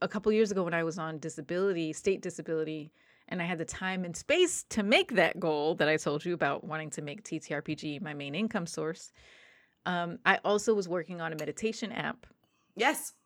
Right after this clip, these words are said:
Speaker 1: Yeah. And so I had to set that aside once I ran out of state disability funds because I needed to
Speaker 2: Ah.
Speaker 1: then make money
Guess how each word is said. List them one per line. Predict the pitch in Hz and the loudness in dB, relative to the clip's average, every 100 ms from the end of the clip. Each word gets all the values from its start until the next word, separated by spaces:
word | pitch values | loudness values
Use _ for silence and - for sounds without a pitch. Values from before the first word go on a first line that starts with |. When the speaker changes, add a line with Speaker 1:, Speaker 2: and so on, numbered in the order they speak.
| _ _ _ | _ _ _
Speaker 1:
Yeah. | 185 190 131 - _ - | 6 6 6 -2 _ -10
And | 185 | -8
so | - 180 | -4 0
I | 165 | 2
had | 196 196 | 0 -2
to | |
set | - 196 | 0 0
that | 190 170 | 0 -2
aside | - 233 214 196 175 | 4 6 8 6 2
once | 165 180 170 | -4 -4 -2
I | 175 | 0
ran | 165 165 | 0 2
out | 160 156 | 0 0
of | |
state | - 175 165 | -4 -4 -4
disability | - 151 156 170 170 160 | -6 -8 -2 0 0 0
funds | 151 156 151 151 147 - - | -2 -4 -4 -6 -10 -12 -10
because | - 156 | -6 -4
I | 147 | -4
needed | 151 131 | -6 0
to | 143 | 2
Speaker 2:
Ah. | 143 | 2
Speaker 1:
then | 135 120 113 - - | 2 0 -4 -10 -18
make | 151 175 165 151 - - - | -12 -4 -4 -4 -8 -20 -10
money | 165 160 156 151 | -2 0 0 -4